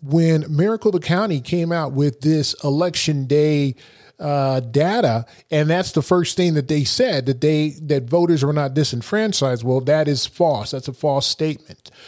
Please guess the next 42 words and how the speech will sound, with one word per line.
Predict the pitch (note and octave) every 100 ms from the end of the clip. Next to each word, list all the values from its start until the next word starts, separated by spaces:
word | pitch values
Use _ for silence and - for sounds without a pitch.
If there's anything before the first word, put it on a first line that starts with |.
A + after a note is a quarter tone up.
| - - D3+
Now, | E3 E3 D#3 _ _ -
um, | D#3 D#3+ D3+ D#3 -
the | D3+ D#3+ E3+
Arizona | F3+ A#3 C4 G#3+ G#3+ G#3
Republican | D#3+ D3+ F3+ E3+ E3+ D#3+ C3+
governor | B2+ D#3+ D#3 C3 A#2+
candidate, | - - E3 D#3+ A2 A2 - B2+
uh, | A#2+
Kari | - F3 F#3
Lake, | C#3 A#2+ -
who | C#3+
lost | C3 C3 D#3 F3 G3 -
to | C#3
Democrat | C#3+ D3 - C#3 -
Ka-, | C#3+ C#3 C3
uh, | C3 A#2+
Katie | A#2 D#3+ F#3
Hobbs, | D#3 A2 G#2+ A2 - - - -
you | -
know, | D3+ D3
kinda, | D#3+ C#3
I | C#3+
really | C#3+ D#3+ C#3
do | C3+ A#2+
wish | A#2+ A2+
that, | A2+ A2+ B2
uh, | A#2 A2
Kari | - B2 A#2
Lake | A#2 G#2+
would | A2+
have | G#2
won, | C3+ C3+ A2+ A2+ - - - -
but | E3 E3
lost | E3 F3+ G3+ -
to | A#3+
Katie | F3+ F#3 F#3
Hobbs | C3+ B2 A#2
and | C3+ C#3+
other | F#3 F#3+ D#3+
G | C#3+ E3+
O | D#3
P, | C#3+ D#3+ D3+ C#3